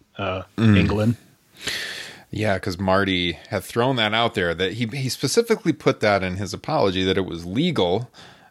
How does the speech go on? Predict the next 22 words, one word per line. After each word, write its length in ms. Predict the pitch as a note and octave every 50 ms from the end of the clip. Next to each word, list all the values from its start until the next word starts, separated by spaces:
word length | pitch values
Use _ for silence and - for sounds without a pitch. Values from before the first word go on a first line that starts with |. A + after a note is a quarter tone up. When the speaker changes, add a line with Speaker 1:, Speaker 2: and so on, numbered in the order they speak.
| _ -
Speaker 2:
Uh, 480 | G#2 F#2 F2+ F2+ F2 F2 E2+ F2 E2+ - _ -
doesn't 280 | A2+ C3+ C3 B2+ A#2+
look 160 | G#2+ F#2+ - -
good. 140 | C2+ - - - - - - _ _ _ _ _ _ _ _ -
Definitely 420 | - F2 E2+ - - F2+ F2+ F2
doesn't 320 | E2+ C#2+ C2+ - - -
look 160 | - D2 - -
good. 160 | - - - - _ _ _ _ _ - _ _ _ _ _ _ _ _ _ _ _ _ _ _ _ _ _ - - - -
So 240 | - - G#2 F2+ F2
we, 220 | - - C3+ D#3+
we 180 | D3 D3+ D#3 C#3
had 180 | D#3 F3 G3 F#3+
to 80 | F#3
talk 320 | - - E3 D#3 D3+ C#3+ -
about 340 | D3+ B2+ C3+ C3+ C3 C3
it. 140 | C3 C3 A2
It's, 180 | A2 G#2+ - -
it's 200 | - A#2 - A#2
an 80 | A2
uncomfortable 680 | A2 - E3 F3+ E3+ - D#3+ D3 C3+ - D#3 B2+ A#2 A2+
topic, 560 | - - A#2 A2+ A2 - A2+ G#2+ G#2+ - -
but 220 | A2 G2 F#2 -